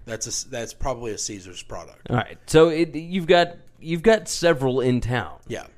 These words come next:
Speaker 2: Like, you don't just have, like, a place.
Speaker 1: Correct.
Speaker 2: You've got several that you can go to. Um,
Speaker 1: Yeah,
Speaker 2: so
Speaker 1: Dover,
Speaker 2: I'm
Speaker 1: Dover has a,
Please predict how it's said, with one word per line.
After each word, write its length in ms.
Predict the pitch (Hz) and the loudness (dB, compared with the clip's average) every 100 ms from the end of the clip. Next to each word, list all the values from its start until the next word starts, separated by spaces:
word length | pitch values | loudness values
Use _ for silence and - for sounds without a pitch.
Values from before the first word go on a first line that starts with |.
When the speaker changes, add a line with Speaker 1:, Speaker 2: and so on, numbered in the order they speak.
| - - | -20 -4
Speaker 2:
Like, 180 | 127 127 | -4 4
you 60 | |
don't 180 | 175 196 | 4 4
just 180 | 175 156 | 2 0
have, 240 | 160 156 | 2 2
like, 200 | 139 131 - - - - - - _ _ _ - | 2 0 -2 -20 -20 -20 -20 -20 _ _ _ -8
a 180 | 139 139 | -4 -2
place. 600 | - 113 82 - - - | -2 -6 -10 -18 -18 -10
Speaker 1:
Correct. 300 | - 127 90 | -4 -4 -2
Speaker 2:
You've 160 | 127 135 | -2 2
got 240 | 139 131 | 0 0
several 500 | - - 156 131 127 | -6 0 2 4 2
that 180 | 120 - | 0 -4
you 80 | 123 | -4
can 80 | 113 | -4
go 140 | 107 | -4
to. 160 | - - - - - _ - - | -8 -18 -20 -20 -20 _ -14 -2
Um, 420 | 120 120 120 120 - - _ _ _ | 2 2 2 -2 -6 -18 _ _ _
Speaker 1:
Yeah, 140 | 151 135 | -6 2
Speaker 2:
so 60 | |
Speaker 1:
Dover, 320 | 147 202 196 | 10 10 10
Speaker 2:
I'm 60 | 170 | 4
Speaker 1:
Dover 360 | 156 202 202 180 | 8 8 8 2
has 300 | 160 156 143 | 4 2 0
a, 240 | 135 123 | -8 -10